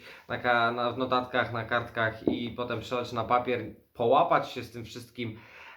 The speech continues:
e, odnośnie miejsc, ludzi, wydarzeń i tak dalej. Jak najbardziej szacunek, natomiast,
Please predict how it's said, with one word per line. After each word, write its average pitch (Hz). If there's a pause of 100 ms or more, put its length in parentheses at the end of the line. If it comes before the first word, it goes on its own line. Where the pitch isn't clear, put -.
e, 107
odnośnie 120
miejsc, 147
ludzi, 131
wydarzeń 127
i 151
tak 123
dalej. 123 (500)
Jak 165
najbardziej 180
szacunek, 160 (280)
natomiast, 170